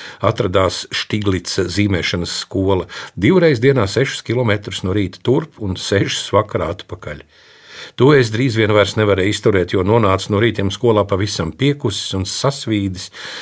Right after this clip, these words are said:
un vakaros pārnāca noguris un izbadējies. Nevarēju arī apmeklēt garā ceļa un vēlo stundu dēļ skolas plašo bibliotēku, kas bija atvērta tikai vakaros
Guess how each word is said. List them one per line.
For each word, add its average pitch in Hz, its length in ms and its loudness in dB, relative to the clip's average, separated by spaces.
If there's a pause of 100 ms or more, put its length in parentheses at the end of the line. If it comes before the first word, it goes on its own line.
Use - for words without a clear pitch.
(160)
un 98 100 0
vakaros 127 460 2
pārnāca 110 540 -2
noguris 95 680 -2
un 76 100 -8
izbadējies. 92 1040 -4 (540)
Nevarēju 143 520 6
arī 131 120 6
apmeklēt 117 460 0
garā 123 320 4
ceļa 147 400 4
un 107 160 0
vēlo 117 280 4
stundu 139 460 2
dēļ 120 280 2
skolas 123 540 0
plašo 131 400 0
bibliotēku, 92 720 0
kas 85 160 -6
bija 90 160 2
atvērta 98 380 -4
tikai 90 220 -2
vakaros 120 500 0